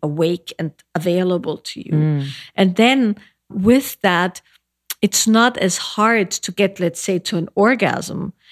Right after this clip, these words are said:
Speaker 1: as when you're totally numb. And so one of the
Speaker 2: Yeah.
Speaker 1: things that I teach about and, and wrote about is what I call background pleasure. So meaning you always have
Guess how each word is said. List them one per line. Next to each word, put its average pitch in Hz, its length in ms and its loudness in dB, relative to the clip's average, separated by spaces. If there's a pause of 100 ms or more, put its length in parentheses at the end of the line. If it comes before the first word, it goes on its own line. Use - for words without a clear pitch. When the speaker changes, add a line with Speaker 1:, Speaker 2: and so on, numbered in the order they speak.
(120)
Speaker 1:
as 180 200 4
when 185 240 2
you're 175 180 2
totally 165 480 0
numb. 180 460 0 (760)
And 196 80 -2
so 208 120 6
one 214 220 4
of 247 100 2
the - 140 -4
Speaker 2:
Yeah. - 80 -4
Speaker 1:
things 214 300 2
that 196 140 0
I 180 280 2 (160)
teach - 360 0
about 175 460 2
and, 165 140 -2 (240)
and 160 220 -2
wrote 208 240 2
about 165 520 0
is 170 300 -6
what 185 140 0
I 170 80 0
call 170 220 -4 (100)
background 180 680 -2
pleasure. - 500 -8 (760)
So 208 180 2
meaning 208 600 4 (720)
you 202 220 0
always 240 460 4
have 202 240 -2